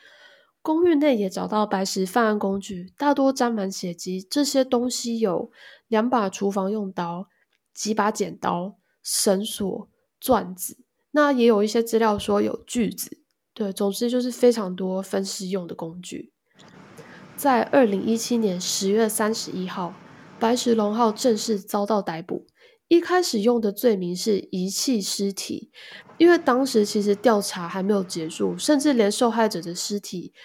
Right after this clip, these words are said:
的身份也都还不知道，所以那时候没有，有，没有任何直接的证据可以把他定罪，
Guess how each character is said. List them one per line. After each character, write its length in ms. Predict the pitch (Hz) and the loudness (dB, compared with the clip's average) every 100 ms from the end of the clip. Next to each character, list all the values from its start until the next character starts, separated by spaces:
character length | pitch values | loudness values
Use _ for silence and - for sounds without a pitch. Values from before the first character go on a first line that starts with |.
| - | -4
的 260 | - 208 196 | 4 4 4
身 380 | 190 - 240 247 | 0 0 2 2
份 300 | 262 190 170 | -2 -2 -2
也 140 | 185 | -4
都 80 | 202 | -4
还 160 | 202 180 | -4 -6
不 100 | 190 | -8
知 180 | - 180 | -10 -6
道， 300 | 170 175 - _ - - | -6 -6 -14 _ -20 -20
所 280 | - - 254 | -12 2 6
以 60 | 240 | 6
那 160 | 262 | 4
时 180 | 285 226 | 0 0
候 140 | 233 233 | 0 2
没 100 | 208 | 2
有， 220 | 185 - | 0 0
有， 160 | 185 180 - - _ | -2 -4 -12 -14 _
没 100 | 233 | 6
有 120 | 254 | 8
任 160 | 226 240 | 8 6
何 140 | 214 | 4
直 160 | 196 185 | 0 -2
接 120 | 214 | 0
的 60 | 196 | 0
证 220 | 208 190 | 0 -2
据 180 | 190 185 | -2 -6
可 180 | - | -4
以 60 | 185 | -6
把 140 | 185 | -4
他 160 | 165 185 | -6 -6
定 240 | 185 185 | -6 -6
罪， 300 | 175 185 - | -6 -6 -6